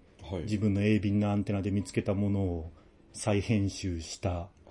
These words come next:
Speaker 1: い。
Speaker 2: この才能どう？みたいなぐらいに下手したら思ってますからね。
Speaker 1: うん。ああ。よ-、要は、す-、すごく、こう、なんていうんですかね。あの、ひ-、低い、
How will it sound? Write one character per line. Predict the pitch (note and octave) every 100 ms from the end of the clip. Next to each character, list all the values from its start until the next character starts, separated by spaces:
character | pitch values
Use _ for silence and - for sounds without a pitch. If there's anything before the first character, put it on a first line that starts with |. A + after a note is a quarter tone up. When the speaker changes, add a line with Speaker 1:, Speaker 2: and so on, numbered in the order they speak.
| -
Speaker 1:
い。 | -
Speaker 2:
こ | A#2
の | G2+
才 | - A2+ G#2
能 | G2+ G2 F#2
ど | G2 A2 F2
う？ | F#2+ G#2+
み | G2+
た | F#2
い |
な | E2 F2+ - -
ぐ | -
ら | C#3 A2
い |
に | F2+
下 | F#2 -
手 | A2+
し |
た | G2+
ら |
思 | F#2
っ | F2+
て |
ま | D#2+
す | D#2+
か | D#2
ら |
ね。 | D#2 D#2 - - - _ -
Speaker 1:
う | D#2
ん。 |
あ |
あ。 | D2 C2 C2 B1 A#1 A1 - - - - - -
よ-、 | C#3+ F4 -
要 | D#3+ G#3 G#3+ A#2+
は、 | E2+ D2 - - -
す-、 | - - -
す | -
ご | F3+ G3+
く、 | G3+ G3 F#3+ - -
こ | - E3+ D#3 D3+ D3 - -
う、 |
な | C3
ん |
て | A2
い | E2+
う |
ん |
で |
す | -
か |
ね。 | E2+ - - - - - -
あ |
の、 | A#2+ C2 - - _ - -
ひ-、 | - -
低 | - -
い、 | A#2+